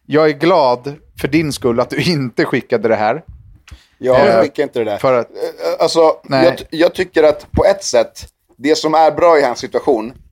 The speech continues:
Speaker 2: det är att han har att göra med en person som han har träffat eller pratat med fyra gånger. Där är så här, gå vidare. Det, det är alldeles för kort tid för att du ska, liksom,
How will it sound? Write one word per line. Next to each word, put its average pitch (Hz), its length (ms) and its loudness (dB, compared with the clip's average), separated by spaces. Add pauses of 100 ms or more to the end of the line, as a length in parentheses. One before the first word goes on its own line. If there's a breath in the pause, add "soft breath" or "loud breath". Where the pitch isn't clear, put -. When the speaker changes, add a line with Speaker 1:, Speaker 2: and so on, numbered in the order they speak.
(460)
Speaker 2:
det 135 160 0
är 147 60 6
att 139 120 -2
han 131 120 -4
har 127 160 2
att 127 60 0
göra 120 220 4
med 113 140 -8
en 101 60 -20
person 117 340 -8
som 110 140 -12
han 104 120 -6
har 101 80 -6 (200)
träffat 120 400 -6
eller 107 120 -6
pratat 107 380 -4
med 107 160 -12
fyra 117 360 -8
gånger. 123 440 -4 (800)
Där 147 180 4
är 151 80 4
så 151 140 -2
här, 135 200 4 (840)
gå 175 280 0
vidare. 170 460 0
Det, 123 220 -4
det 139 180 -6
är 170 120 -4
alldeles 143 400 -2
för - 80 -16
kort - 260 -6
tid - 220 -10
för - 80 -12
att 120 60 -8
du 117 80 -4
ska, 113 300 0 (760)
liksom, 123 460 -4